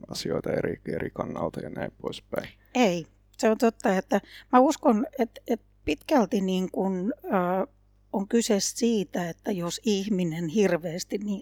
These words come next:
Speaker 2: ärsyyntyy, että jos tulee, mehän saatiin tappouhkauksia ihan valtavasti, niin, ja, ja oltiin jo tulossa sinne meidän Myrskylänmäelle ja se, se, joskus kirjassa sitten. Mutta tuota, niin,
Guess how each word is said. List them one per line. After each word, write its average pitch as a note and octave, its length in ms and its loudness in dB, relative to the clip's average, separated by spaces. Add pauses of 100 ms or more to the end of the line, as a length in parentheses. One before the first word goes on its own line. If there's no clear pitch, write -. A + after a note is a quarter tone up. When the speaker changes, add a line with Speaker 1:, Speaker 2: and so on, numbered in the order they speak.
(140)
Speaker 2:
ärsyyntyy, G#3 680 0 (380)
että - 240 0
jos F3+ 140 0
tulee, F#3 220 0
mehän F#3 260 0
saatiin G3 300 -2
tappouhkauksia F#3+ 800 0
ihan G3+ 160 0
valtavasti, C#4 720 -6 (560)
niin, F3 340 2 (220)
ja, F3 400 0
ja E3+ 340 0
oltiin F#3 500 -2
jo E3+ 140 0
tulossa F3 480 -2
sinne E3+ 240 -6
meidän E3 400 -4 (180)
Myrskylänmäelle E3 1000 -2
ja D#3+ 240 -6 (920)
se, - 220 -12
se, - 180 -8 (840)
joskus A3+ 360 -4
kirjassa G#3+ 540 0
sitten. - 340 -8 (600)
Mutta G3+ 360 0
tuota, F3 520 0
niin, F3 320 0